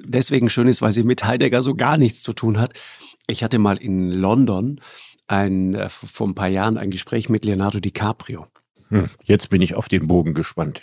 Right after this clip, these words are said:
Speaker 1: Na, pass auf. Und da ging's um den Film The Revenant. Ich weiß nicht, ob du den gesehen
Speaker 2: Doch,
Speaker 1: hast. Ein
Speaker 2: den
Speaker 1: gu-,
Speaker 2: hab ich gesehen.
Speaker 1: das ist ein
Speaker 2: Den hab ich
Speaker 1: spektakulär
Speaker 2: gesehen.
Speaker 1: guter Film. Und das ist ja auch der Film, für den er dann, äh, den Oscar bekommen hat. Endlich.
Speaker 2: Als
Speaker 1: Ähm,
Speaker 2: Held
Speaker 1: se-,
Speaker 2: der Arbeit, ja.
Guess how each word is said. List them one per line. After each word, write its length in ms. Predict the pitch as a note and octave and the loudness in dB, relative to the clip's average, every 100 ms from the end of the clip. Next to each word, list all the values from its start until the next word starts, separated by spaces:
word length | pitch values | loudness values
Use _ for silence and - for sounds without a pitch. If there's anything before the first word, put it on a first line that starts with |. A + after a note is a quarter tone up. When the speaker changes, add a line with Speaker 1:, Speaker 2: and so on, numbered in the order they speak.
| - | -2
Speaker 1:
Na, 160 | A#2 - | 2 4
pass 180 | D#4+ | 2
auf. 200 | C#4+ - - - | 2 -2 -4 -6
Und 220 | - A#2 D#3 | 2 2 4
da 80 | |
ging's 300 | C3 C3+ C4+ D#3 | 2 2 0 -2
um 120 | A#2+ | -2
den 160 | A2 | -2
Film 440 | A2+ - D#3 D3 E3+ - - - | 0 2 4 4 2 0 -16 0
The 80 | A2+ | 4
Revenant. 720 | G#2+ D3+ C#3+ F#2+ E2+ E2+ - - - - | 6 6 4 2 -4 -14 -20 -20 -20 -8
Ich 60 | |
weiß 120 | A#2 A2+ | -4 -2
nicht, 80 | |
ob 80 | B2+ | -2
du 80 | - | 0
den 160 | A2+ G#2+ | 0 0
gesehen 240 | G2 B2 | 2 2
Speaker 2:
Doch, 100 | G#2+ | 4
Speaker 1:
hast. 140 | A2+ | 2
Ein 60 | G2+ | 2
Speaker 2:
den 100 | G#2 | 2
Speaker 1:
gu-, 60 | G#2+ | 4
Speaker 2:
hab 80 | G2 | 0
ich 140 | - | -2
gesehen. 340 | G2+ F2+ D#2+ | -2 0 -2
Speaker 1:
das 160 | C#2 B2+ | 0 2
ist 20 | |
ein 60 | B2+ | 2
Speaker 2:
Den 0 | |
hab 40 | |
ich 40 | E2+ | 2
Speaker 1:
spektakulär 560 | F2 D#2+ C3+ - A2+ | 0 0 -2 0 0
Speaker 2:
gesehen. 80 | A#2 | 0
Speaker 1:
guter 240 | A2+ G#2 | -2 -4
Film. 380 | G2+ - F2+ F2+ - - - - - | -6 -6 -6 -8 -14 -20 -20 -14 0
Und 220 | A#2 A2 | 2 2
das 160 | A#2+ | -2
ist 200 | - - | -4 -8
ja 80 | C3 | -4
auch 80 | A2+ | -4
der 120 | - - | -2 0
Film, 220 | C3 C3+ | 2 2
für 120 | B2 | 0
den 120 | B2 | -2
er 80 | A#2 | -4
dann, 320 | A2 G#2 G2+ | -2 -2 -2
äh, 180 | - G#2+ | -4 -4
den 140 | G#2+ G#2 | -2 -2
Oscar 280 | A#2 - | -2 -4
bekommen 400 | C3 C3 C3 C3 | -4 -2 0 0
hat. 180 | B2+ - | -2 0
Endlich. 640 | C3 C#3 - D3 E3 - - | 4 4 6 2 2 -2 -6
Speaker 2:
Als 240 | A#2+ G#2 | 0 2
Speaker 1:
Ähm, 40 | G2 | 4
Speaker 2:
Held 140 | A2 | 4
Speaker 1:
se-, 60 | F3 | 4
Speaker 2:
der 120 | F2+ | 2
Arbeit, 460 | F#2+ G2 E2 D2 - - | 4 2 0 -4 -12 -12
ja. 260 | G2 E2 | -8 -6